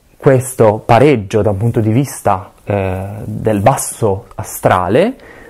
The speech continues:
si vive nell'astrale che diventa, diciamo, dei piani medi fino ai piani superiori dell'astrale, fino quindi alla sfera superiore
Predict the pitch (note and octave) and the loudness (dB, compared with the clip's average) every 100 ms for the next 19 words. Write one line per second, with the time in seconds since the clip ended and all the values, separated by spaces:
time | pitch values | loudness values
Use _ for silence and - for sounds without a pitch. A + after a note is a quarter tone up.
0 | - _ - - C4 C#4 B2 G#2+ B2 G3 | -20 _ -12 2 4 4 2 2 2 0
1 | C4+ _ _ D3+ F3 G3+ - C#3 G#2 G#2+ | -6 _ _ 4 4 2 2 4 4 2
2 | D#3+ F#3+ E3 C3+ G#2 G#2+ E3 E3 A2+ G2+ | 0 0 0 0 -2 0 -2 0 -2 0
3 | B2 C3+ A#2+ - C3+ A#2+ A2 - C#3+ A2+ | 0 0 0 2 2 2 0 0 2 2
4 | G2+ C#3 G#3+ - B2 B2+ - C3 A2 G#2+ | 0 -2 0 0 0 0 0 0 0 -2
5 | D#3 G#3+ B2+ G#2+ A2+ A2+ - - F#2+ F2+ | 0 2 2 2 0 0 -4 -4 -4 -2
6 | F#2+ G2+ - - - - - - _ _ | -4 -6 -10 -20 -20 -20 -20 -20 _ _
7 | - - G3 D3 G#3+ F3+ C3 B2 B2 F#3 | -4 4 6 6 4 4 4 4 2 0
8 | - C#3 D3+ - D3+ A#2 - C#3 G#3 G3+ | 0 -2 -2 0 0 0 -4 0 2 2
9 | A2+ G2 F#2+ A2 F3 | 0 0 2 2 0